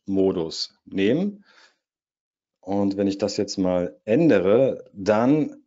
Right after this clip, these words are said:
ist das nämlich so, dass für jede Order, die ich dann in den Markt lege, sozusagen auch eine einzelne Position vorhanden ist, ne? Also wenn ich jetzt hier hinlege, hier hinlege, hier hinlege und die wiederum, die kann ich dann natürlich auch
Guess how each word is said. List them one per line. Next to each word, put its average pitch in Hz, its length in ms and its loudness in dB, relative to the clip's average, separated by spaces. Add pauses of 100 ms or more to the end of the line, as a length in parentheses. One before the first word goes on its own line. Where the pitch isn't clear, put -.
ist 120 220 -6
das 113 140 0
nämlich 104 400 0
so, 131 400 2
dass 107 540 -4
für 110 180 -4
jede 139 640 2
Order, 147 540 4
die 110 220 -4
ich 104 120 -10
dann 101 320 0
in 101 140 -6
den 101 140 0
Markt 117 380 -2
lege, 127 580 2 (100)
sozusagen 110 600 -2
auch 110 160 -2
eine 107 160 -6
einzelne 127 380 -2
Position 127 580 0
vorhanden 80 460 -10
ist, - 280 -20
ne? 95 220 -8
Also 87 180 -12
wenn 95 100 -6
ich 95 120 -12
jetzt - 180 -12
hier 120 480 -2 (220)
hinlege, 110 420 0
hier 117 300 0
hinlege, 101 420 -2
hier 123 280 0
hinlege 90 520 -2 (520)
und 98 360 -6
die 175 220 4
wiederum, 107 640 2
die 143 200 0
kann 107 240 -4
ich 104 140 -4
dann 107 340 -2
natürlich 120 720 -2
auch 113 340 -2